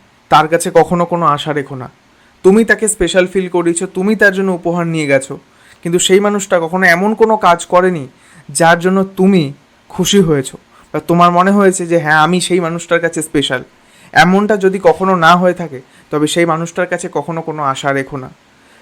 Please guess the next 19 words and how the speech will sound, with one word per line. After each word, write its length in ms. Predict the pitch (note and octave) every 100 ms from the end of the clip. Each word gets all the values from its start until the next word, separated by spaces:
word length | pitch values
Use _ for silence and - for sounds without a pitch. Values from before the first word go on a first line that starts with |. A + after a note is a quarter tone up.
| _
তুমি 220 | F#3+ A3+
তাকে 220 | B3+ G#3+ G#3
স্পেশাল 400 | - F3+ F#3+ F#3
মনে 220 | D3+ C#3+
করো, 220 | C3 - - _ _ _ -
তোমার 300 | F3 G3+ A3+
কাছে 240 | A3+ A#3
সেই 160 | A3+ G3
মানুষটার 420 | G3 G3+ G3 G#3
জায়গা 320 | F#3 F3+ F3+
অনেক, 300 | E3+ D3+ D#3 - _ _ _ -
কিন্তু 180 | D#3 D#3
তার 360 | D#3 C#3+ F3+
জীবনে 360 | F3 G3 F3 C#3+
তোমার 320 | D3+ D#3 F3
জায়গা 320 | E3+ E3 E3+
ততটাও 480 | E3 C#3+ C#3 D#3+ F3
স্পেশাল 480 | E3+ D3+ C#3 D3+ C#3
নয়। 200 | C3 A#2+